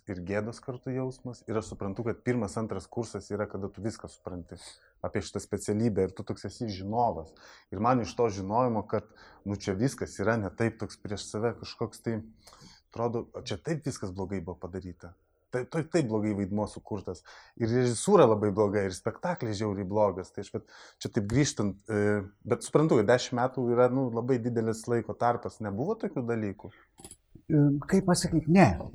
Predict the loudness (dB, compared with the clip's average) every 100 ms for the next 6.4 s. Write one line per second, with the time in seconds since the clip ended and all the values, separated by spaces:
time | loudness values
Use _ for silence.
0 | -10 0 6 6 6 2 4 4 6 6
1 | 6 6 8 12 12 10 4 -6 -16 -16
2 | 2 8 10 10 10 10 12 12 8 10
3 | 8 10 6 8 10 12 12 12 12 12
4 | 10 8 10 12 10 6 -8 -12 -12 -14
5 | -18 _ _ _ _ 4 8 8 8 10
6 | 10 12 12